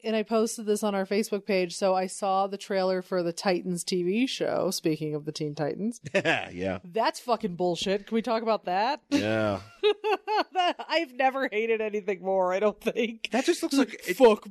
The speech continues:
Speaker 1: Batman." And
Speaker 2: Well,
Speaker 1: I'm
Speaker 2: yeah,
Speaker 1: just like,
Speaker 2: that
Speaker 1: "This
Speaker 2: was
Speaker 1: looks so stupid. I don't
Speaker 2: Well,
Speaker 1: want, I don't want it. I don't want any of it."
Speaker 2: Well, also, too, it just looks like a parody
Speaker 1: Right.
Speaker 2: of something where they're
Speaker 1: It
Speaker 2: like
Speaker 1: looks like a fan film.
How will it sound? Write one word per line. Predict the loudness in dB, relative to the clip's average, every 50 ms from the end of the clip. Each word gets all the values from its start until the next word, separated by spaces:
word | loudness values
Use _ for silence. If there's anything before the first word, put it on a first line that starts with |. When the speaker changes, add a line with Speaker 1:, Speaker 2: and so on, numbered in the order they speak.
| -6 -2
Speaker 1:
Batman." | 2 2 2 2 0 -4 -4 -2 -2 0 0 0 0 0
And | 0 0
Speaker 2:
Well, | 0 0
Speaker 1:
I'm | 0
Speaker 2:
yeah, | 0
Speaker 1:
just | 0 2
like, | 2 2
Speaker 2:
that | 2 2
Speaker 1:
"This | 2 4
Speaker 2:
was | 4
Speaker 1:
looks | 2 2 2 -2
so | 0 2 2 2
stupid. | 0 -2 -4 -4 -2 -2 -2 -2 -2 -2 0 0 0
I | 2 2
don't | 2 2
Speaker 2:
Well, | 0 -2 -6
Speaker 1:
want, | -4 -2
I | 0
don't | 0 0 2 2
want | 2 2 2 0
it. | -4 -4
I | -2 -2
don't | 0 2
want | 2 2 2
any | 2 2 2 2
of | 2 2
it." | 0 -2 -2 _ _ _ -8
Speaker 2:
Well, | -6 -2 0
also, | 2 2 2 2 2 0
too, | -2 2 2 2
it | 2
just | 2 0 -2
looks | -2 -2 0
like | 0 -2
a | -2
parody | -2 _ 0 0 0 0 0 0 2 2 2 2 0 0 0 -2 -4 -6 -8 _ _ _ -8
Speaker 1:
Right. | -4 0 2 2 2
Speaker 2:
of | 0 -2 -4
something | -2 -2 -2 0 0 -2 0
where | 0 -2
they're | 0 0 0
Speaker 1:
It |
Speaker 2:
like | 2 2
Speaker 1:
looks | 0 0 0
like | -2 0 0
a | 0
fan | -2 -2 -2 0 2 2 2 0 -2
film. | -4 -4 -6 -6 -6 -6 -10 -14